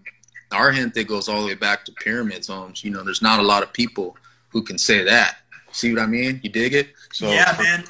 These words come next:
Speaker 2: And, and, you know, it's interesting because it's, it's a matter of, of outlook and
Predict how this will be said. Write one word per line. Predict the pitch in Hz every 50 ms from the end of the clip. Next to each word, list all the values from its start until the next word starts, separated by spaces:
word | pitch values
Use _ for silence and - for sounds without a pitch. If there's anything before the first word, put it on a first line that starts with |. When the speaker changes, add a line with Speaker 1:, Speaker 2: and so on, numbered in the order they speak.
| - - -
Speaker 2:
And, | 202 190 185 185 - - 214
and, | 196 190 180
you | 185
know, | 196 208 208 208 - -
it's | 190 180 - -
interesting | 208 220 - - 214 - - 208 196 190 185
because | 196 190 - - 190 190 185 180 - - -
it's, | 190 180 - - -
it's | 196 175 175
a | 180 170
matter | 170 175 190 202 214 214
of, | 202 - - - - - - - - 160
of | 151 - - - -
outlook | 151 160 175 196 - - 175 175 170 165 165 - - 170 170 180 - - 175
and | 160 160 156 151 147